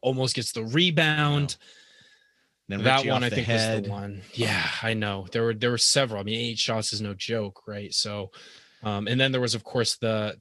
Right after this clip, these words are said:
Speaker 1: Tyrone Mings challenge on Dominic Calvert-Lewin. Ryan, you're saying it's a straight red. I
Speaker 2: Yes.
Speaker 1: felt differently, but, uh,
Speaker 2: Yeah, why? I,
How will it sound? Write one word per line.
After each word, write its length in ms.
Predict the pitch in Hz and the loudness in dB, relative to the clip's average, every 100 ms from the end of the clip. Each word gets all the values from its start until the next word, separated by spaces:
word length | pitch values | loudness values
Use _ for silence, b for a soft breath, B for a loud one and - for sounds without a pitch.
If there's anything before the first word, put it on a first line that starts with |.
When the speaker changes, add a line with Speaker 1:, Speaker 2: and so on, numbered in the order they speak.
| - | -6
Speaker 1:
Tyrone 440 | 120 113 107 107 | -2 0 0 2
Mings 320 | 127 135 135 | 2 2 2
challenge 580 | - - 123 120 117 110 | 2 2 2 0 0 -2
on 280 | - 110 107 | -2 0 2
Dominic 320 | 107 107 104 | 2 0 0
Calvert-Lewin. 520 | - 127 117 123 139 | 0 0 2 2 4
Ryan, 280 | 131 131 127 | 4 4 4
you're 100 | 143 | 4
saying 280 | 175 196 170 | 4 4 4
it's 120 | 160 | 2
a 60 | 147 | 2
straight 360 | - 143 139 117 | 2 2 2 2
red. 320 | 123 127 117 | 2 4 2
I 180 | - 120 | -2 2
Speaker 2:
Yes. 180 | 123 110 | 2 2
Speaker 1:
felt 180 | 117 104 | -2 -2
differently, 580 | 127 120 123 110 123 120 | 0 0 -2 -4 -2 -2
but, 460 | 110 101 98 - - | -2 -4 -6 -4 -4
uh, 300 | 101 92 87 87 | -4 -6 -8 -8
Speaker 2:
Yeah, 100 | 147 | -6
why? 460 | 117 139 127 87 - _ _ | -2 0 0 -4 -12 _ _
I, 100 | - | -4